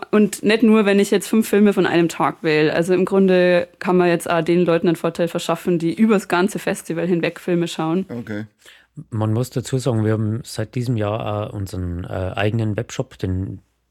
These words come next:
Speaker 3: ihr eben umgesetzt habt, Magda und
Speaker 1: Seit
Speaker 3: Papi.
Speaker 1: letztem Jahr, genau,
Speaker 3: Genau.
Speaker 1: ja. Mhm.
Speaker 3: Und davor haben wir das über, äh, kinointerne, äh, Kassensysteme gelöst und da wurden die Tagestickets von mir händisch in der Nacht immer rausblockiert.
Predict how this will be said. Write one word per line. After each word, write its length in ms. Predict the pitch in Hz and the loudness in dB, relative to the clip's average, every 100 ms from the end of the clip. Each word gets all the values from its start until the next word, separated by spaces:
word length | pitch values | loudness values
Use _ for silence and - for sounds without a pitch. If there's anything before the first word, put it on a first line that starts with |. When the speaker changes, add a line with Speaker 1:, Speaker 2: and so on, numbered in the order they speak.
| _ | _
Speaker 3:
ihr 220 | - 113 120 | -4 -2 0
eben 180 | 104 107 | -2 -2
umgesetzt 500 | 135 147 131 120 - | -2 -2 -6 -6 -10
habt, 260 | 117 - | -12 -10
Magda 380 | 110 107 - 110 | -8 -8 -6 -6
und 220 | 107 101 - | -4 -6 0
Speaker 1:
Seit 140 | 190 | 0
Speaker 3:
Papi. 100 | 175 | 2
Speaker 1:
letztem 300 | 113 117 190 | 0 0 0
Jahr, 300 | 175 170 165 | 2 2 0
genau, 300 | 165 175 170 | -2 -2 0
Speaker 3:
Genau. 140 | 170 131 | 0 0
Speaker 1:
ja. 140 | 92 | 0
Mhm. 300 | 180 190 196 - | -2 -2 -2 -4
Speaker 3:
Und 100 | 110 | -6
davor 460 | 110 - 104 113 | -4 -2 0 2
haben 180 | 117 113 | 2 0
wir 80 | 104 | -2
das 220 | 104 98 | -2 -6
über, 480 | - 98 98 107 101 | -6 -4 -2 -2 -4
äh, 40 | 90 | -6
kinointerne, 1080 | - 120 117 117 113 110 113 110 113 113 107 - - - _ | -4 -2 0 0 -2 -2 0 0 0 0 -4 -10 -20 -20 _
äh, 220 | 123 101 | -2 0
Kassensysteme 760 | 95 117 - 110 110 - 110 110 | 0 -6 -4 -6 -8 -4 -2 0
gelöst 460 | 101 98 104 113 - | -2 -4 -4 -4 -6
und 140 | 101 | -4
da 100 | 95 | -4
wurden 240 | 104 107 | -4 -2
die 220 | 101 101 - | -2 -4 -8
Tagestickets 800 | - 98 107 - 117 117 110 - | -10 -6 -6 -6 -6 -6 -8 -8
von 180 | 107 | -6
mir 200 | 107 113 110 | -4 -2 -2
händisch 460 | 110 120 113 104 | -2 -2 -2 -6
in 100 | - | -10
der 80 | 104 | -8
Nacht 320 | 101 101 - | -6 -6 -6
immer 180 | 101 92 | -6 -6
rausblockiert. 760 | 90 95 - 90 90 95 90 | -4 -6 -8 -12 -12 -12 -12